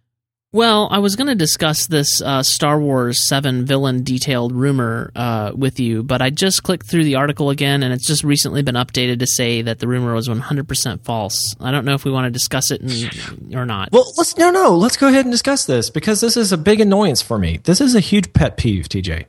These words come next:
Speaker 2: See,
Speaker 1: Okay.
Speaker 2: um, when they were making the Star Wars prequels, people, I was a young guy, and, um, it really annoyed me that the whole internet, the T V, uh,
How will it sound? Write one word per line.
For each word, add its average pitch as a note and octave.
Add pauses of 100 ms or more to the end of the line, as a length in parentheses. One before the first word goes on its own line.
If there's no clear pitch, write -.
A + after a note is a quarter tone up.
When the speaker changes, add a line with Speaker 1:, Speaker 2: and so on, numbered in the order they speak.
(140)
Speaker 2:
See, D3
Speaker 1:
Okay. C3+ (160)
Speaker 2:
um, C3
when D#3
they G#3+
were C4+
making B3+
the G3+
Star E3+
Wars C#3
prequels, G2
people, G2+ (400)
I F3+
was G3+ (180)
a C3
young B2 (120)
guy, F#2 (100)
and, B2
um, A#2 (400)
it C#3
really B3
annoyed D3+
me F2 (240)
that B2
the B2
whole F3
internet, C#3+
the G#2+
T C3
V, A2+ (340)
uh, G#2+